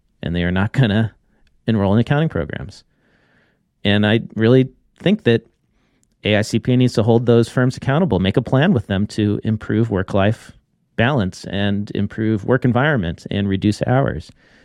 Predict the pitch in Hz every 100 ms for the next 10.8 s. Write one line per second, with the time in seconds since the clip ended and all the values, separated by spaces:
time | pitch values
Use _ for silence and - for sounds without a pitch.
0 | _ _ - 123 135 107 - 85 - -
1 | 90 - _ _ _ _ _ _ _ -
2 | 101 117 107 - 117 117 113 107 - 90
3 | - - 104 117 123 117 120 110 98 101
4 | 123 127 120 110 - 110 101 101 _ _
5 | _ _ _ _ _ _ _ _ - 98
6 | 110 69 - - _ _ _ _ _ -
7 | 110 101 - 101 - 185 113 139 - _
8 | _ _ - 113 127 107 95 143 - _
9 | _ _ _ _ - 104 98 98 92 104
10 | 110 120 143 - 90 87 101